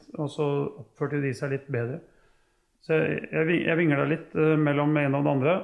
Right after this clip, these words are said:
Ehm, jeg har jo i, eh, ettertid også, eh, tenkt mine ting om at de som på en måte var, var det kuleste og tydeligvis mest vellykka da, ehm,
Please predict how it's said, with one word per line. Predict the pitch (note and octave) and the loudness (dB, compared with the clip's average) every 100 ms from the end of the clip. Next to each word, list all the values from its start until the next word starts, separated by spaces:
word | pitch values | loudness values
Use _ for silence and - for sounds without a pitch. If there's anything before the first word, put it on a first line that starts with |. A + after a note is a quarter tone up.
| - - | -8 -6
Ehm, | D#3 D#3+ E3+ D#3+ D#3 D#3 D3+ - _ _ _ _ _ _ _ _ _ _ _ _ _ _ _ _ _ - | -2 0 0 0 0 0 0 -4 _ _ _ _ _ _ _ _ _ _ _ _ _ _ _ _ _ -4
jeg | D#3+ D#3 | 0 0
har | C#3+ C3 B2 | 2 2 2
jo | C3+ D3+ | 2 0
i, | D#3 D#3 D3+ | 0 0 0
eh, | D3 D3 - | 0 0 -4
ettertid | D3+ C#3 C3+ C#3+ | -6 -8 -4 -2
også, | C#3 B2+ D#3 C#3+ C#3+ C3+ - _ _ _ _ _ _ _ _ - | -2 -4 -4 -2 -2 -4 -10 _ _ _ _ _ _ _ _ -4
eh, | D3 C#3+ - - _ | -2 -2 -4 -12 _
tenkt | D#3 D3 D3 | -4 -2 0
mine | B2 C3 C3 | 0 -2 -2
ting | C3+ C#3+ | 0 2
om | C#3 | 0
at | C3+ C3 | -2 -4
de | C3 B2+ | -2 -2
som | D3+ C#3+ | -4 -2
på | |
en | C#3+ | -2
måte | A#2 - C3+ C3 | -2 -6 -8 -4
var, | B2+ B2+ A#2+ - _ _ _ _ _ _ _ _ _ _ _ _ _ _ _ D3 | -4 -4 -6 -12 _ _ _ _ _ _ _ _ _ _ _ _ _ _ _ -2
var | D3 | 0
det | D#3 | 0
kuleste | F#3+ C#3+ B2+ C3+ D#3+ | 0 2 2 0 2
og | D3+ C#3+ - | 0 0 -6
tydeligvis | - E3+ B2 C#3 D3 | -4 -2 0 -2 0
mest | C#3+ - - | -2 -4 -4
vellykka | D3 C3 A#2 A2+ D3 C#3 - D3+ | -2 -2 -2 -4 -4 -4 -8 -4
da, | C3+ C#3+ E3 - - _ _ _ _ _ _ _ _ _ C#3+ | 0 0 -2 -8 -20 _ _ _ _ _ _ _ _ _ -6
ehm, | C3+ C3 B2+ B2+ B2 A#2+ A#2+ | -2 0 0 -2 -2 -2 -4